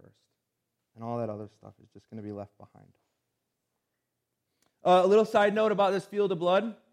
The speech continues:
Pretty gruesome detail here. I'm glad the children have been dismissed to Sunday school. Uh, but we know that it's referred to, to in the Gospel is that Judas hung himself,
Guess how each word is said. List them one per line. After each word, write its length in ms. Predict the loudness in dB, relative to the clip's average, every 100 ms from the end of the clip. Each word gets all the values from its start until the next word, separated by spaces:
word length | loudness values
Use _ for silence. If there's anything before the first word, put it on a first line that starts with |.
| -10
Pretty 180 | -8 -6
gruesome 380 | -6 -8 -10
detail 360 | -10 -10 -10 -12
here. 160 | -12 -12
I'm 100 | -6
glad 240 | -4 -4
the 100 | -8 -14 _ -14
children 260 | -12 -8
have 80 | -10
been 100 | -10
dismissed 360 | -14 -16 -16 -14
to 160 | -14 -14 _ _ _ -10
Sunday 220 | -8 -8
school. 340 | -8 -12 -12 _ _ _ _
Uh, 560 | -4 0 2 2 0 -2 -12 _ _ _ -8
but 300 | 0 2 2 -2 -16 _ _ _ _ _ _ _ _ _ _
we 120 | -2 2
know 140 | 4
that 300 | 4 0 -8 _ _ _ _
it's 160 | -14 -10
referred 300 | -6 -4 -4
to, 180 | -8 -8
to 140 | -6
in 80 | -4
the 80 | -2
Gospel 360 | -2 -2 -2
is 60 | 0
that 140 | 0
Judas 540 | 0 -4 -4 -8 -20 -20 _ -12
hung 140 | -8
himself, 540 | -8 -8 -4 -4 -4